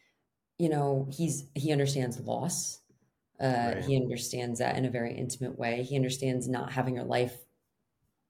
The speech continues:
Speaker 1: pan out how you thought. And I think we started working together and reconnecting as, as work colleagues again. And then eventually, after a long while, I allowed that to change.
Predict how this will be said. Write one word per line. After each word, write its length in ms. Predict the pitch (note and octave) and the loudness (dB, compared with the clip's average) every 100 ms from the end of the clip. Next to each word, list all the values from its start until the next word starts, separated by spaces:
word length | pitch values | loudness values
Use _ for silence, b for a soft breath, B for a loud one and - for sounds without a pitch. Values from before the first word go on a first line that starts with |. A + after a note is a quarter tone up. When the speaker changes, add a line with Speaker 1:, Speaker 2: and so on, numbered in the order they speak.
| _ _ _ - | _ _ _ -4
Speaker 1:
pan 240 | D#3+ D3 | 2 4
out 180 | C#3+ C#3 | 4 4
how 80 | C#3+ | 4
you 140 | B2+ | 2
thought. 480 | - C3+ C#3+ - - - b b b b b b b b | 4 6 6 4 -2 -18 b b b b b b b b
And 380 | E3 D3+ C#3+ C#3 C#3 | 0 4 4 2 2
I 100 | C#3+ | 0
think 360 | - D3+ C3+ - - _ _ _ _ _ _ _ _ _ | 2 2 2 -4 -12 _ _ _ _ _ _ _ _ _
we 220 | D3+ D3 | -2 0
started 380 | C3+ C#3+ C3+ B2 | 2 4 4 4
working 320 | C3+ C3+ C#3 | 2 4 4
together 380 | C3 C3 C3 F3 | 2 2 2 2
and 200 | G#3 C3+ | 2 0
reconnecting 580 | C3 C3 B2+ A#2+ B2+ B2 | -2 -2 -4 -4 -6 -6
as, 120 | A#2 - | -8 -8
as 140 | C3 B2 | -8 -2
work 320 | B2+ C3+ - | 0 0 -2
colleagues 440 | C3+ B2+ A#2+ - | -4 -2 -2 -2
again. 560 | B2+ A#2+ A#2 C#3+ E3 b b b b b _ | -4 -2 0 0 0 b b b b b _
And 180 | D3+ D3 | 4 6
then 400 | D3+ D3+ D#3 E3 | 6 2 0 -2
eventually, 920 | D#3+ D3+ D3+ D3+ D#3+ D#3 D#3 D#3 D3+ - _ _ _ - | 0 2 2 0 0 0 2 2 -2 -10 _ _ _ -4
after 320 | C#3 C3+ C#3+ | -4 0 4
a 60 | |
long 380 | C3 C3 C3 C3+ | 4 4 2 4
while, 680 | C3 A#2+ B2+ E3+ G3+ G#3 - _ _ _ _ | 2 0 0 0 0 -2 -8 _ _ _ _
I 160 | D3 C#3 | 0 2
allowed 460 | C3+ C3+ C3 C3+ C3+ | 4 2 2 2 2
that 320 | C3+ C#3+ - | 0 -2 -2
to 100 | D3+ | -2
change. 720 | - C4 - B1 - - - | 2 0 0 -2 -6 -8 -12